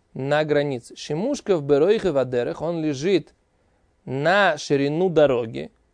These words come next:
"Мимейцер ли мейцер", с края на край. "Митоих шинитен ларшус лифанойс", его все равно нужно перенести.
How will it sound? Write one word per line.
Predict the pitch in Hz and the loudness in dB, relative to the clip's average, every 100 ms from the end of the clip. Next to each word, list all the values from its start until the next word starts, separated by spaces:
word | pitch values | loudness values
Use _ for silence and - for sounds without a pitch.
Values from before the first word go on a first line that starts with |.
| _ _ _ _ - | _ _ _ _ -6
"Мимейцер | 143 151 185 233 220 185 165 | -4 -2 0 0 0 2 2
ли | 151 | 2
мейцер", | 147 127 113 110 147 156 - _ _ _ _ | 0 0 -2 -4 -6 -8 -10 _ _ _ _
с | - | -18
края | - 160 180 196 | 2 6 6 4
на | 160 | 0
край. | - 117 110 - _ | -2 -2 -2 -6 _
"Митоих | 139 151 - 220 240 | -8 -8 0 4 4
шинитен | - 180 214 202 170 | 0 -6 -4 -2 -2
ларшус | 156 - 190 | -2 -6 -8
лифанойс", | 151 147 202 214 | -6 -4 -4 -4
его | 147 | -4
все | 135 143 | -4 -2
равно | 143 202 247 | -2 0 0
нужно | 214 160 156 | 0 0 -2
перенести. | 139 143 139 135 - 151 127 | -2 -2 -2 -6 -8 -10 -10